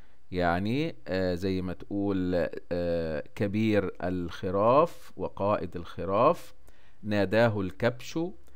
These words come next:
"لا تبتعد." ناداه الكبش:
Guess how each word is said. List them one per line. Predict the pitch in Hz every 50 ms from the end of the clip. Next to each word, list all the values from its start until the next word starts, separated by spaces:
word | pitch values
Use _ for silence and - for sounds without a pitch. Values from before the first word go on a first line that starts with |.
| - - - - - -
"لا | - 98 104 113 127 151 170
تبتعد." | 175 - 175 165 - - - - 185 175 151 120 101 95 90 82 - - - - - - - - -
ناداه | 101 92 87 87 87 90 98 104 104 101 101
الكبش: | 95 90 - - 123 135 127 - - -